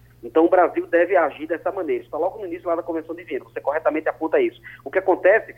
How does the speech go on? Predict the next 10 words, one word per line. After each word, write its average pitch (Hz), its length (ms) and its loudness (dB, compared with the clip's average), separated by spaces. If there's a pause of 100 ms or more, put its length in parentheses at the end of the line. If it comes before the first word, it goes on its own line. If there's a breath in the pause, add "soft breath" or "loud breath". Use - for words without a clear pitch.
(140)
é - 80 -6
que - 140 -8
também, - 680 0 (220)
porque 196 320 -2 (360)
existe 196 960 -8
esse 165 200 -2
princípio 151 480 -8
de, 139 280 -6 (340 soft breath)
é, 131 360 2
extraterritorialidade, 151 1900 -2